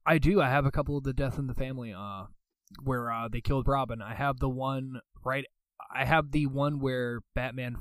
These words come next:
finds Robin, and then I have the one immediately after where he hunts down the Joker. Um, which I got those off of, uh, somebody that was getting rid of comics, and I got to dig through, and I, that's where I got a lot of the comics that I have,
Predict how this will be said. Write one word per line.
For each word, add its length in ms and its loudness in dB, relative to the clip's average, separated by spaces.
finds 340 0
Robin, 520 0
and 180 -8
then 80 -2
I 120 -2
have 320 -2
the 80 2
one 180 -2
immediately 420 -4
after 280 -2
where 120 -4
he 60 -4
hunts 260 -2
down 200 -2
the 60 -6
Joker. 420 -8
Um, 360 -10
which 240 4
I 100 6
got 220 6
those 260 6
off 320 0
of, 280 0
uh, 360 -2
somebody 360 6
that 100 0
was 160 2
getting 240 2
rid 100 2
of 60 0
comics, 580 -8
and 140 -10
I 80 -8
got 200 -4
to 60 4
dig 240 2
through, 260 2
and 60 -4
I, 300 -10
that's 220 0
where 100 4
I 80 2
got 140 2
a 40 0
lot 260 2
of 60 0
the 80 4
comics 500 -2
that 100 -2
I 80 -2
have, 340 -4